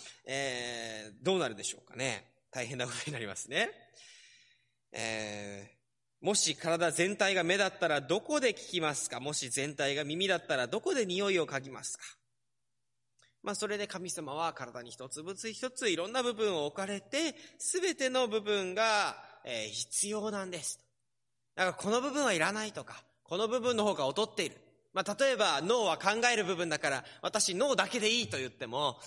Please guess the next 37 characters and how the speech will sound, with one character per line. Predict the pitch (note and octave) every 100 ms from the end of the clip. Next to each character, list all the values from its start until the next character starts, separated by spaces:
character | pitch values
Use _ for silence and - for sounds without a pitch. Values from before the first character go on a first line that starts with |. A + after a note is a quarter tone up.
| - -
そ | A3
れ | A#3
で | A#3
は、 | E3+ G#2+ - -
え | A2
ー、 |
体 | - D3+ C#3+
は | C3
動 | D3+
き | E3
ま | G#3+
せ | G3+
ん | -
ね。 | D3 E3+ _ _
他 | D#3 F3
の | G3+
部 | G#3 G3+
分 | G3+
が | D#3+
全 | C#3 C4+ A3
部 |
あ | G3
っ | C4+ -
て、 | A#3 C3 - - C3+
脳 | E3 C#3+
は | A#2 A2
動 | C#3 D3+
く | D#3
こ | C#3
と | G#2
が | F2
で | G2
き | A#2
ま | B2+
す | -
よ | -
ね。 | B2 B2+